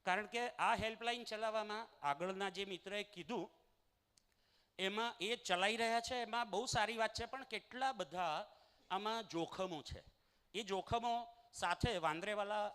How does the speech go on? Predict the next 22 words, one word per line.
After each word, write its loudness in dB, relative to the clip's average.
ફાઉન્ડેશન -4
સાથે -4
અમે -6
ચર્ચા -4
કરી -6
અને 0
સુરતમાં -2
એસ -8
પી -6
સુરત -2
જિલ્લા -2
એની -6
ઓફિસમાં -4
અમે -10
હેલ્પલાઇન -6
શરૂ -6
કરી. -10
અ, -12
આઠ -2
વિદ્યાર્થીઓ -6
અમારી 0
ટીમમાં, -4